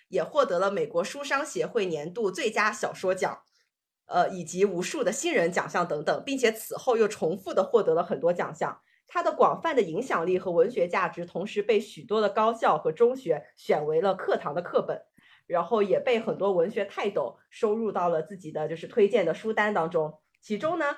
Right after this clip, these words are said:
一位非常有名的文学批评界的大拿哈罗德·布鲁姆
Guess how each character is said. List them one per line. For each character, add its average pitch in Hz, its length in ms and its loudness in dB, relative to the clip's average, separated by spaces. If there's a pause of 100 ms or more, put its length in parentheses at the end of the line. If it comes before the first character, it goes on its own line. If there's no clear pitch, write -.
一 175 100 -2
位 233 220 6
非 330 180 -6
常 190 260 -4
有 175 140 2
名 147 240 -8
的 170 380 0
文 180 180 4
学 196 220 4
批 320 260 -6
评 170 260 -4
界 196 160 0
的 147 140 -2
大 247 220 -2
拿 151 420 -6
哈 330 160 0
罗 247 160 6
德· 170 220 2 (240)
布 311 100 -8
鲁 180 260 -4
姆 170 300 -4